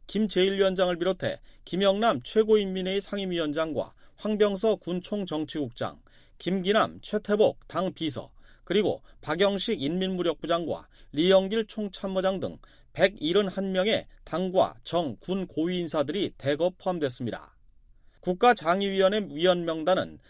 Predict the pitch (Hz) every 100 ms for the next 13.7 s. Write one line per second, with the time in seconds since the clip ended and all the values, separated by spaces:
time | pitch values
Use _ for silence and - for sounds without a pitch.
0 | - - 208 208 123 - - - 160 196
1 | 220 214 - 220 196 196 180 175 156 214
2 | 185 214 202 160 160 170 147 85 - -
3 | - - 214 220 220 202 214 208 - -
4 | 214 196 156 170 185 - 208 190 147 160
5 | 165 185 - 147 156 160 196 - 151 156
6 | 147 135 147 175 151 90 - 190 - 165
7 | 190 170 151 127 - 117 90 71 - -
8 | - - - - - 196 220 104 - -
9 | - - 220 226 226 165 190 180 185 160
10 | 80 - - - 156 214 220 - 156 190
11 | 180 175 185 147 151 147 143 131 185 175
12 | 160 139 - 104 - - - - - -
13 | - 156 175 196 202 117